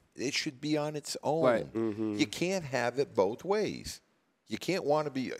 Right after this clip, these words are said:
Speaker 1: a separate entity, but be right, you know,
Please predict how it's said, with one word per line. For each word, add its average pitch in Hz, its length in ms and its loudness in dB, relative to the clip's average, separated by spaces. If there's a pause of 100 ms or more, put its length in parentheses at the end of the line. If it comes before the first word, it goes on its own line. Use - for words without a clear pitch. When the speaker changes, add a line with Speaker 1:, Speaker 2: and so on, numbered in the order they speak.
(500)
Speaker 1:
a - 40 -6
separate - 380 0
entity, 139 480 -4 (680)
but 98 160 2 (720)
be 120 140 4
right, 117 320 2
you 120 100 -2
know, 95 160 0